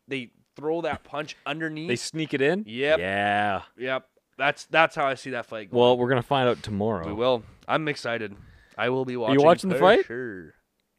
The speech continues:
Speaker 2: Oh, I
Speaker 1: All
Speaker 2: might have
Speaker 1: night.
Speaker 2: to sneak on down.
Speaker 1: Yeah, come on down. All night.
Speaker 2: All right.
Speaker 1: I'll have it going from the prelims.
Speaker 2: All right. We'll, uh, communicate about that
Speaker 1: Yeah,
Speaker 2: tomorrow.
Speaker 1: I mean, I'm for sure buying it.
Speaker 2: Yeah, yeah. I'll, yeah, yeah, absolutely.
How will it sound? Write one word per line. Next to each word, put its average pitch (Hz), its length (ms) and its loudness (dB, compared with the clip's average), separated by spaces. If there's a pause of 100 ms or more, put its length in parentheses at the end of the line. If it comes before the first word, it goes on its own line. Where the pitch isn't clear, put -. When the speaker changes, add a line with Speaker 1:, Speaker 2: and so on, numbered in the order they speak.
(200)
Speaker 2:
Oh, 135 60 -2
I 117 160 -2
Speaker 1:
All 123 80 -2
Speaker 2:
might 127 100 0
have 135 100 -2
Speaker 1:
night. 127 60 -4
Speaker 2:
to 117 60 -2
sneak 143 400 -6
on 143 180 0
down. 143 360 0
Speaker 1:
Yeah, 185 140 -2
come 135 180 -10
on 156 100 -8
down. 220 240 -14 (100)
All 104 160 -8
night. 156 220 -6 (480)
Speaker 2:
All 101 100 -4
right. 202 260 0 (380)
Speaker 1:
I'll 95 120 -10
have 120 140 -4
it 127 60 -12
going 135 200 -4
from 135 180 -16
the 131 60 -10
prelims. 139 520 -8 (400)
Speaker 2:
All 110 140 -4
right. 196 260 0 (1500)
We'll, 90 280 -10
uh, 92 220 -8 (840)
communicate 117 380 -4
about 110 220 0
that 110 160 -2
Speaker 1:
Yeah, - 40 -20
Speaker 2:
tomorrow. 98 680 -2
Speaker 1:
I 165 80 2
mean, 170 180 0
I'm 151 180 2
for 143 220 -2
sure 190 400 0
buying 135 460 -2
it. 107 200 -8 (480)
Speaker 2:
Yeah, 190 140 2
yeah. 156 360 6
I'll, 156 260 2 (120)
yeah, 233 180 -2
yeah, 98 440 -2
absolutely. 110 600 -8